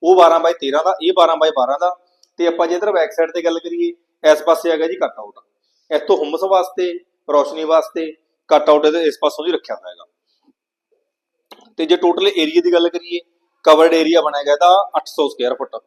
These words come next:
ਜਿਵੇਂ ਮਿੱਤਰੋ ਆਪਾਂ ਗੱਲ ਕਰ ਰਹੇ ਸੀਗੇ, ਇਸ ਪਾਸੇ ਹੈਗਾ ਜੀ ਵਾਸ਼ ਬੇਸਿਨ ਦਾ ਏਰੀਆ, ਵਾਸ਼ ਬੇਸਿਨ ਦਾ ਆ ਗਿਆ ਤੇ ਨਾਲ ਹੀ ਇਸ ਪਾਸੇ ਆ ਗਿਆ ਟਾਇਲਟ। ਟਾਇਲਟ ਹੈਗਾ ਜਿਹੜਾ ਲਗਭਗ ਮੰਨ ਕੇ ਚੱਲੋ ਵੀ ਪੰਜ ਬਾਏ ਅੱਠ ਦਾ ਹੈਗਾ। ਇਹਦੇ ਵਿੱਚ ਵੀ ਜਿਵੇਂ ਆਪਾਂ ਐਕਸੈਸਰੀ ਵਗੈਰਾ ਦੀ ਗੱਲ ਕਰੀਏ,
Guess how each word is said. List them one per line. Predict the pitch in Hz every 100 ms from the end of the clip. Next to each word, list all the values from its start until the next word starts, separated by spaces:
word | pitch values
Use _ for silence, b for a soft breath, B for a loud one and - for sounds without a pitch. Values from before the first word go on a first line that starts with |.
| _ _ _ 123
ਜਿਵੇਂ | 156 170
ਮਿੱਤਰੋ | 185 180 220
ਆਪਾਂ | 220 202
ਗੱਲ | 160 156
ਕਰ | 165
ਰਹੇ | 190
ਸੀਗੇ, | 190 185 185 - _ _ _ _ _ _ - 160
ਇਸ | 160
ਪਾਸੇ | 160 170 185
ਹੈਗਾ | 180 170
ਜੀ | 208
ਵਾਸ਼ | 156 131 135
ਬੇਸਿਨ | 131 127
ਦਾ | 123
ਏਰੀਆ, | 110 107 107 _ _ _ _ _ _
ਵਾਸ਼ | 127 131 147
ਬੇਸਿਨ | 151 160
ਦਾ | 165
ਆ | 165
ਗਿਆ | 175 165 - _ _ _
ਤੇ | 180 180 190 - -
ਨਾਲ | 147 156 156
ਹੀ | 170 170
ਇਸ | 170
ਪਾਸੇ | 175 170 170
ਆ | 160
ਗਿਆ | 165
ਟਾਇਲਟ। | 160 139 104 - _ _ _ _ _ _ _ _
ਟਾਇਲਟ | 147 147 151
ਹੈਗਾ | 160 160
ਜਿਹੜਾ | 165 170 185 175 - _ _ 139
ਲਗਭਗ | 143 151 185
ਮੰਨ | 175 165
ਕੇ | 165
ਚੱਲੋ | 160 151 147
ਵੀ | -
ਪੰਜ | - 143
ਬਾਏ | 147 151
ਅੱਠ | 127 -
ਦਾ | 120
ਹੈਗਾ। | 123 143 -
ਇਹਦੇ | 151 175
ਵਿੱਚ | 180 185
ਵੀ | 185 190 _ _ _ -
ਜਿਵੇਂ | 147
ਆਪਾਂ | 151 156
ਐਕਸੈਸਰੀ | 147 147 165
ਵਗੈਰਾ | 185 175 170
ਦੀ | 165
ਗੱਲ | 151 151
ਕਰੀਏ, | 156 151 156